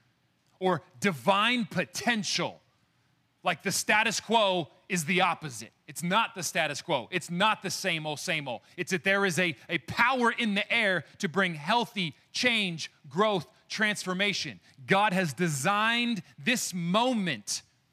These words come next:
to be about heaven touching earth, as we just sang. And so we get the privilege to wake up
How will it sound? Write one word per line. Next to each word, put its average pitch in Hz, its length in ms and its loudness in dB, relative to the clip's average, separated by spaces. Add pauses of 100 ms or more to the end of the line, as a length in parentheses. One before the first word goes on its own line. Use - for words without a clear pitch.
(880)
to 151 80 -10
be 165 120 2
about 160 260 2
heaven 165 360 -2
touching 151 360 -4
earth, - 340 -8 (100)
as 113 140 -18
we 123 80 -16
just 123 240 -12
sang. 95 240 -16 (1800)
And 143 80 -14
so 170 80 -4
we 202 220 2
get 208 140 -2
the 160 80 -4
privilege 185 440 0
to 170 80 -2
wake 175 240 0
up 170 140 -2